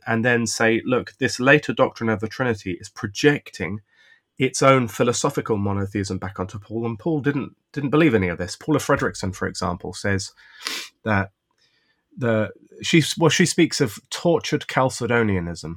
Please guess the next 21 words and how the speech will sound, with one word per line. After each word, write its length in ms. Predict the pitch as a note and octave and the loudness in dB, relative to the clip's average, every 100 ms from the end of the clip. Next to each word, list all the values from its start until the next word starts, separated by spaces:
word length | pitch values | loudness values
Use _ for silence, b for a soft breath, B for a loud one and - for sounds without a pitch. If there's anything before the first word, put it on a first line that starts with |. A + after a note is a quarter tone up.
| - | -10
an 140 | A2 G#2+ | -8 -4
austere 580 | B2+ - - C3+ C3+ | -4 -4 0 4 4
and 100 | A#2 | 4
exclusive 640 | A2+ - - C3 A#2+ - G2 | -2 -4 -4 0 0 -2 0
monotheism, 800 | G#2 G2 F#2+ F#2 D2+ - - - b b b b | 0 0 -2 -6 -8 -10 -14 -16 b b b b
as 160 | G2+ | 0
if, 240 | G#2+ G2+ A2+ | 0 0 -2
you 40 | |
know, 140 | F#2 F2+ | -2 0
they, 220 | G2 F#2 | -2 0
they 100 | G#2 | -2
belong 300 | G#2+ G#2+ G2 | 2 2 2
in 80 | F#2+ | 0
the 80 | |
same 260 | F#2+ G2+ G2 | -2 -2 -2
camp, 300 | - G#2 F2 | -2 -2 -4
but, 180 | F#2+ - | -8 0
but 140 | C3+ | 4
not 200 | D3+ C#3+ | 6 4
so 220 | - A#2 | 2 0
for, 320 | G#2 G#2 F#2+ | 0 -2 -2